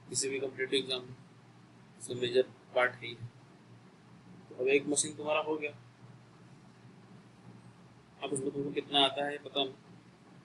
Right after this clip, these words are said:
वो भी हम चेक करते रहेंगे बीच बीच में, क्योंकि उसकी बात भी करेंगे, लेकिन कुछ आता है अगर।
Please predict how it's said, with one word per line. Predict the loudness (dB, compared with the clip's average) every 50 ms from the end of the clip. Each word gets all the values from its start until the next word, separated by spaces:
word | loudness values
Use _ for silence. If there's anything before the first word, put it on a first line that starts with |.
| -20 -20 -20 -14 -10
वो | -8 -2
भी | 0 2
हम | 2 2 0
चेक | -2 -4 -4 -4
करते | -6 -4 2 4 6
रहेंगे | 6 6 4 0 0
बीच | 0 0 0 0
बीच | -4 -10 -12 -12
में, | -12 -16 -20 -20 -20 -20 -20 -20 -20 -20 -20 -20 -20 -20 -20 -20 -20 -20 -20 -20 -20 -20 -20 -20 -20 -20 -14 -10
क्योंकि | -6 -4 -2 0 0 0 0 -2 -2 -4 -8 -14 -18 -20 -20 -20 -20 -20 -20 -20 -20 -12
उसकी | -10 -10 -8 -8
बात | -8 -8 -8 -8
भी | -8 -10
करेंगे, | -8 -4 -4 -2 -2 -2 -4 -8 -12 -16 -20 -20 -20 -20 -20 -20 -18 -16
लेकिन | -14 -14 -12 -12
कुछ | -10 -8 -6 -6
आता | -6 -6 -8 -10 -14 -14
है | -14
अगर। | -14 -14 -16 -18